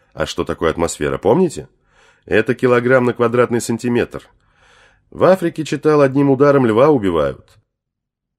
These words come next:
Ваньку, помощника моего, легнули раз. Так он через загородку вылетел, как нокаутированный боксёр с ринга. Еле очухался. Ребро треснуло, вся грудь синяя. Так это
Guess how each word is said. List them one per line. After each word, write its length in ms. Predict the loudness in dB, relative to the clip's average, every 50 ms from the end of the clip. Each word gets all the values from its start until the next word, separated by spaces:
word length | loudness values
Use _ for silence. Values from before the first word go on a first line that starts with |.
| _ _
Ваньку, 460 | -12 -4 0 2 2 2 2 0 -2
помощника 540 | -2 0 2 2 2 0 0 -4 -6 -4 -4
моего, 520 | -2 -2 -2 -2 -2 -4 -6 -8 -10 _ _ _
легнули 480 | -8 -6 -4 -2 0 2 2 2 2 2
раз. 420 | 2 2 2 0 -2 -4 -8 -14 _ _ _ _ _ _ _ _ _
Так 160 | -4 -2 0
он 100 | 0 0
через 200 | 2 0 0 0
загородку 500 | 2 2 4 4 4 4 4 2 2 0
вылетел, 420 | 2 2 2 0 -2 -6 -8 -10 -10 -14 -18 -18 -18 -18 -10 -6
как 180 | -6 -4 -2 -2
нокаутированный 760 | -2 -2 0 -2 -2 -2 -2 -4 -4 -2 -2 0 0 -2 -2
боксёр 500 | -2 -2 -2 -4 -4 -4 -4 -2 -2 -2
с 100 | -2 -4
ринга. 400 | -4 -4 -4 -4 -6 -10 -14 -18 _ _ _ _ _
Еле 400 | -10 -4 0 2 2 4 4 2
очухался. 720 | 2 0 -2 -4 -6 -6 -6 -8 -10 -10 -12 -16 -20 -20 _ _ _ _ _ _ _ -6
Ребро 360 | -4 -2 0 2 4 4 4
треснуло, 520 | 4 2 2 2 2 2 0 -2 -4 -4
вся 180 | -2 -2 -2 -2
грудь 300 | -2 -2 -4 -4 -4 -4
синяя. 480 | -6 -6 -6 -6 -6 -6 -8 -10 -14 -18 _ _ _ _ -20 -20 -20 -20 -20 -20 -20 _ _ _ _ _
Так 220 | -6 -6 -4 -2 -2
это 400 | -2 0 0 2 2 2 2